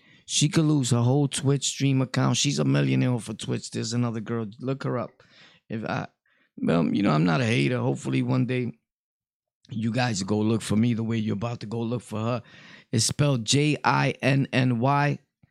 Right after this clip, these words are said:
She streams on Twitch, right? Uh, I'm guessing that's the name she goes by on Twitch. That's what it's, that's what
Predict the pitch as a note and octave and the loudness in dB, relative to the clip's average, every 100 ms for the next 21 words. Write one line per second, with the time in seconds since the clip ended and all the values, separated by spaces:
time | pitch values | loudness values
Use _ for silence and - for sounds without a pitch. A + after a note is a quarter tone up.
0 | _ _ - - A#2 - C3+ C#3+ B2 A#2 | _ _ -14 -10 -6 -6 0 0 0 -4
1 | A2 - C3+ A2+ - - _ _ _ _ | -6 -4 -4 -4 -10 -18 _ _ _ _
2 | - C3 D3 - _ _ _ _ _ _ | -4 0 -2 -4 _ _ _ _ _ _
3 | _ _ - A#2+ A2 B2 A#2+ A2+ C#3+ C3+ | _ _ -6 -4 -2 0 0 0 0 0
4 | B2 A#2+ A#2 A2+ B2 B2 A2 G2+ F2 A2+ | 0 -2 -2 -2 -2 0 -2 -6 -6 -4
5 | C3+ G#2 G2+ F2+ A#2 - _ - A#2 A2 | -4 -4 -6 -6 -8 -12 _ -12 -10 -10
6 | - A#2 A#2+ - - A#2 G#2+ C3 A2+ - | -10 -10 -10 -14 -10 -8 -4 -4 -4 -6
7 | - B2 A2 B2 - | -6 -6 -4 -6 -6